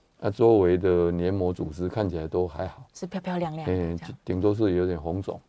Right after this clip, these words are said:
Speaker 2: 嗯。
Speaker 1: 发炎。那如果是跟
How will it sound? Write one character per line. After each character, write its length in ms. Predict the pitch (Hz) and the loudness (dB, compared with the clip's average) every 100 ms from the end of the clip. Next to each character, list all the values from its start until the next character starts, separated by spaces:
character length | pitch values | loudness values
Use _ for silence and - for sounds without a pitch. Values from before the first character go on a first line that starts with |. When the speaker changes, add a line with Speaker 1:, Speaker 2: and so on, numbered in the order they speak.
| - | -8
Speaker 2:
嗯。 220 | 247 233 165 _ _ | -6 -6 -8 _ _
Speaker 1:
发 180 | - 92 | -2 0
炎。 180 | 82 - - _ _ _ _ - | -2 -6 -14 _ _ _ _ 2
那 120 | 143 | 6
如 180 | 156 196 | 6 6
果 200 | 117 92 | 4 2
是 440 | - 127 110 101 - _ _ | 0 2 2 0 -6 _ _
跟 280 | 135 135 | 6 6